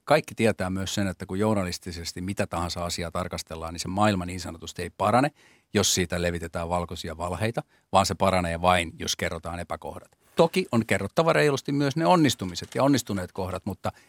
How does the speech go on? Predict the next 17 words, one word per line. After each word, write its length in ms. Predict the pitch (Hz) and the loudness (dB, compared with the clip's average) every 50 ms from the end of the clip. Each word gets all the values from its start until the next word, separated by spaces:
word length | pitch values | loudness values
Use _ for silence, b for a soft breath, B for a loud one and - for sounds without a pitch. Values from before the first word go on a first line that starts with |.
| b b b | b b b
ei 220 | - 143 139 131 117 | 4 4 4 4 4
voi 180 | 117 110 101 101 | 4 4 4 6
lähteä 380 | 101 98 - - - 95 92 | 4 2 2 0 -6 -4 -2
liikkeelle 440 | 92 95 92 87 - - 87 80 78 | -2 -2 -2 -2 -4 -8 -8 -6 -4
siitä, 400 | - - - 175 156 120 - 113 B B B B B B B | -4 0 0 2 2 2 2 0 B B B B B B B
että 220 | 110 - - 107 | 0 2 2 2
journalismin 680 | 101 104 113 113 113 110 107 104 95 - - 110 107 104 - | 6 6 8 8 6 6 4 2 0 0 0 0 0 0 0
tai 160 | - 104 101 | 0 0 0
kritiikin 460 | - 101 98 87 - 101 - - 110 | 0 -2 -4 -2 -2 -2 -2 -2 0
tehtävä 380 | - 123 117 - - - 110 107 | 2 2 2 2 2 -2 0 0
olisi 260 | 104 104 - 101 101 | 0 0 0 0 4
lähtökohtaisesti 1000 | 127 165 - - - 117 - 101 95 - - 90 95 - 92 85 - - - 95 b b b b b b | 4 2 2 0 -8 -6 -6 -6 -8 -6 -6 -6 -6 -6 -6 -8 -8 -10 -12 -12 b b b b b b
innostaa 500 | 135 120 117 113 104 - - - 98 87 - | 6 6 6 6 4 2 -2 -4 -4 -4 -2
ihmisiä 460 | 107 107 - 101 95 85 - 95 82 | -4 -4 -4 -4 -6 -4 -4 -6 -6
kyseisen 500 | - - 98 87 - 90 82 - 90 92 | -4 -6 -4 -4 -4 -4 -4 -6 -6 -4
aihealueen 520 | 95 98 92 85 90 85 82 87 95 98 | -4 -2 -2 -4 -6 -8 -8 -10 -12 -6
pariin 460 | - - 175 185 160 127 113 110 104 | 0 2 4 4 4 4 2 2 0